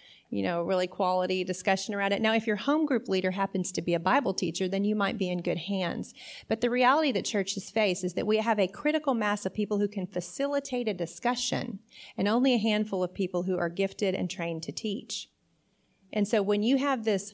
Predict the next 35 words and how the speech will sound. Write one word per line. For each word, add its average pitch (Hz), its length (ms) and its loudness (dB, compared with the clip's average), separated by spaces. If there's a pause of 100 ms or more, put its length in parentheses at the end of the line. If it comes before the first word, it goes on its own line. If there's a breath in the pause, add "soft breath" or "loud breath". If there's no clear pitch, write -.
(140 soft breath)
highly 247 440 0
dispersed 214 840 -2
view 190 440 -2
of 175 420 0
discipleship, 190 960 -2 (340 loud breath)
then 196 200 -2
you're 185 180 -2
leaving 233 560 0 (100)
what 190 140 0
is 175 140 -2
being 180 320 -2
taught - 720 -2
open 190 400 2
to 185 340 0
a 185 60 0
lot 175 220 0
of 175 100 -8
questions, - 640 -4
and 185 80 -4
it's 185 140 -10
very 190 340 0
hard 185 360 -4
to 190 100 -6
make 180 180 -4
sure 202 400 -4
that 185 160 -2
what 190 200 0
you 185 140 -2
wanted 202 440 2
to 190 80 -2
be 185 120 -4
taught 156 360 -4
is 170 120 -2
what 170 160 0
actually 175 800 -2